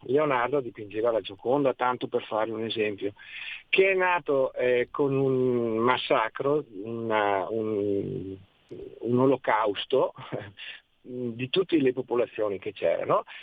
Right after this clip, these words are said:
è proseguito con una guerra civile tra nord e sud, è continuato con guerre. Il pensiero occidentale si è trasformato in questo. L'ultimo grande eccidio, lo ricordo per tutti, è quello di Nagasaki,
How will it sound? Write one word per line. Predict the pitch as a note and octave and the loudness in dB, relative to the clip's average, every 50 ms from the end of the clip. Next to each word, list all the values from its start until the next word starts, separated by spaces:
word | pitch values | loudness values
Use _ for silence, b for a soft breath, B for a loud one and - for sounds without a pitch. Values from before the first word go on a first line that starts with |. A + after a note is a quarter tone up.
| B | B
è | B - F3 | B -2 0
proseguito | F3+ - G3+ G3+ G3 - G#3 G3 F3 F3 G3 G3 D#3+ - C#3 | 2 2 0 0 2 2 0 0 0 0 -2 -2 2 0 0
con | - - C#3 C#3 | 0 0 -2 0
una | C3+ C3+ B2+ A#2 | 2 2 2 2
guerra | A2 A#2 A2+ A2 A2 A2 A2 G#2 | 2 2 4 4 2 2 0 -2
civile | - - B2 A2 G#2 G#2+ G#2+ G#2+ G2 G#2 G#2 G2 | -2 -2 -2 -2 -4 -4 -6 -2 0 0 0 0
tra | - G2 G2 A#2 | 0 0 0 0
nord | G2+ F#2+ F#2+ G2 G2 F#2+ | 0 -2 -2 -2 0 0
e | A#2 B2+ | 0 0
sud, | - - C3 C3 D3+ F3 F#3+ A#3+ C4+ C4+ B B B B B B B | 0 2 2 2 2 2 2 0 0 0 B B B B B B B
è | - - G3 G#3 F#3+ - - - D#3+ | 2 4 4 4 4 2 0 -4 -4
continuato | - A3+ B3+ C4 B3 - B3+ A#3+ A3 G3+ F#3+ F#3 F3+ F3+ F#3 - - A3+ B3 A#3+ - | -2 -2 -2 -2 -2 -4 -2 0 2 2 2 2 2 0 -2 -2 0 0 0 -2 -2
con | - - E3+ F#3 G#3+ A3+ A#3 - | -2 0 0 0 0 -2 -4 -8
guerre. | - C3 B2 C#3 B2+ A#2+ A#2+ B2 D3 F3+ E3+ D3 - - | -10 -2 2 2 4 4 2 2 0 -2 -2 -2 -2 -2
Il | D#3 E3+ E3+ | -2 -4 -4
pensiero | - - F3+ F3 - - G#3 F#3+ D#3 | -2 -2 -2 -2 0 0 2 2 2
occidentale | C#3 C3 - C3 C#3 F3+ G3 F#3+ - C3 B2+ C3 D#3+ F#3 | 0 0 -4 -4 -4 -4 -4 -2 0 0 2 2 0 -2
si | - - C#3+ | -2 -2 -2
è | |
trasformato | C#3 D3+ C#3+ - - C#3+ C3+ B2 B2+ - C#3+ | -2 -2 -4 -4 -4 -2 -2 -2 0 0 -2
in | C#3 | -2
questo. | C3+ - G#3 G3+ - - D3+ | 2 0 0 0 0 -2 -2
L'ultimo | F3 A3 C4 B3 - - D3 B2 A#2+ A2 | 0 0 0 -2 -2 -2 0 2 2 2
grande | G#2+ A#2+ C3 C#3+ C#3 B2+ G#2 G#2 G#2+ | 2 2 2 2 0 0 -2 -2 -2
eccidio, | - C#3 C#3+ - - A2+ G#2+ G2+ F#2 G#2+ B2+ D#3+ F3+ - | 0 -2 -2 -2 -2 -2 -2 -2 -2 0 0 0 0 -2
lo | - A2 A2+ | -2 -4 -4
ricordo | A2 A2+ - - A2 G#2+ G2+ G2 G2+ | -4 -4 -4 -2 -2 -2 -2 -2 -4
per | G2 - G#2+ - | -4 -4 -4 -4
tutti, | - F#2+ F#2+ - - - - - B B B B B B B B | -4 -6 -8 -6 -6 -8 -8 -8 B B B B B B B B
è | - F#3+ | 0 0
quello | F#3+ - F3+ F#3 F#3+ G#3 | 2 2 0 2 2 2
di | G3 D#3 E3 F3+ G3 F3+ | 0 0 0 0 0 0
Nagasaki, | E3 D3+ C#3 D3 D3+ D#3 D3+ C3 A2 G#2 G2+ G2 F#2+ - - A#2+ B2 B2+ | 0 -2 -2 0 0 0 0 0 0 0 0 0 -2 -2 -4 -2 -2 -2